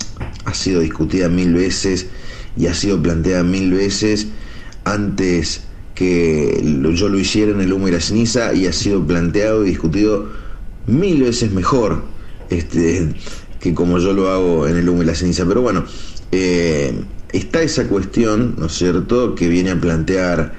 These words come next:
eh, Chugalá, y todo eso tiene que ver con, con, con mi pérdida de inocencia en esos años, ¿no? Entonces es como que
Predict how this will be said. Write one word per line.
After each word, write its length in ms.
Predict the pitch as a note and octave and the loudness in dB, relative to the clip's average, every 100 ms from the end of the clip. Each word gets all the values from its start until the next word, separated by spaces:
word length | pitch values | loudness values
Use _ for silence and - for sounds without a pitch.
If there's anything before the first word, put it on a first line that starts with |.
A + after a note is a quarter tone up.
| - - - - | -12 -14 -12 -4
eh, 180 | D#2 D2 | -2 -2
Chugalá, 680 | - G2 G2+ A#2+ B2+ A#2 A#2+ - - - - - - - | 0 0 2 2 0 -2 -4 -8 -10 -10 -12 -12 -8 -2
y 80 | C3+ | 0
todo 200 | - - | 2 0
eso 180 | A#3+ D3+ | 2 2
tiene 200 | E3+ E3+ | 2 2
que 140 | B2+ B2+ | 2 2
ver 200 | D#3+ - | 2 2
con, 540 | C#3 A2 G2 E2+ D2 - | 2 2 2 0 0 -2
con, 760 | F2+ E2+ E2 D2+ C2+ A#1 - - - - - | 0 2 2 0 0 -4 -6 -8 -10 -10 -10
con 260 | - G2 E2+ | -4 0 2
mi 120 | F2 | 0
pérdida 920 | C#2+ C3 C#3 B2 G2 E2+ D2+ C#2+ C2+ C2 | 0 2 4 4 4 2 0 0 -2 -2
de 120 | E2 | 0
inocencia 640 | D#2+ D#2+ F#3 C#3 F2+ E2 | 0 0 0 2 0 0
en 80 | E2 | 0
esos 320 | G#2 G2+ F#2 | 0 -2 0
años, 320 | E3+ G#2 E2+ D#2+ | 0 2 0 2
¿no? 360 | A2+ D#3 D#3 - | 2 0 -2 -2
Entonces 520 | D#2+ F2 F#2+ - G2+ | -2 0 0 0 0
es 140 | G2 - | 0 0
como 340 | G2 F#2 D#2+ | 0 0 0
que 600 | E2+ E2 D#2+ D#2 D2 | 2 2 4 2 0